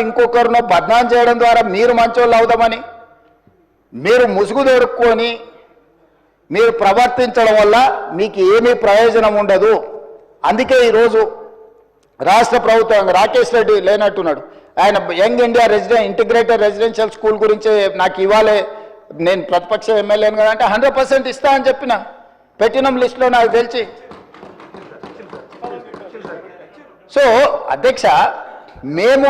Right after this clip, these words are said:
వివక్ష చూపించము, వివక్ష మా విధానం కాదు, వివక్షతోని రాష్ట్రాన్ని నడపలేము,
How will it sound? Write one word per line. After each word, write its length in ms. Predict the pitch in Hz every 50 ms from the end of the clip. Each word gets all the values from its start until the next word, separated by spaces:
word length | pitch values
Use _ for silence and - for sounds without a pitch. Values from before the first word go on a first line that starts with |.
| 233 202
వివక్ష 380 | 208 214 208 262 269 262 - - 269 254 - -
చూపించము, 640 | 220 240 247 - 247 240 233 - 233 220 220 233 233 180 - - - - - - - - - - - _ _ _ _ _ _ _ _ _ _ _ _ _ _ _ _ _ _ _ _ _ _ _ _ _ _ _ _ _ _ _ _ _ -
వివక్ష 380 | - 190 196 254 262 262 - 294
మా 200 | 262 254 254 247 226 208
విధానం 340 | 202 202 226 247 240 240 233 - - 190
కాదు, 280 | 214 233 - 214 233 226 - - - - - - - - _ _ _ _ _ _ _ _ _ _ _ _ _ _ _ _
వివక్షతోని 800 | 131 151 185 208 262 269 269 - 262 262 240 - 247 247 247 269 262 - 214
రాష్ట్రాన్ని 480 | 220 226 214 - 247 240 240 240 233
నడపలేము, 680 | 220 202 196 214 220 220 226 220 214 214 202 214 226